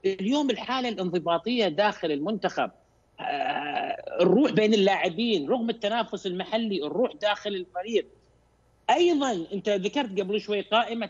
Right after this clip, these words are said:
أفضل اللعيبة، لما يدخل لك سالم ويدخل لك صالح ويدخل لك سامي النجعي ويدخل، كل هذه الأسماء تؤكد على أننا نملك لاعبين أصحاب قيمة. بالتالي نعم أنا مبسوط،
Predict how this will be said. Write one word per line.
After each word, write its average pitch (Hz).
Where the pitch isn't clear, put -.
أفضل 190
اللعيبة، 156
لما 151
يدخل 160
لك 143
سالم 160
ويدخل 143
لك 143
صالح 165
ويدخل 147
لك 147
سامي 151
النجعي 156
ويدخل، 147
كل 320
هذه 247
الأسماء 220
تؤكد 202
على 160
أننا 165
نملك 196
لاعبين 151
أصحاب -
قيمة. 123
بالتالي 165
نعم 233
أنا 131
مبسوط، 226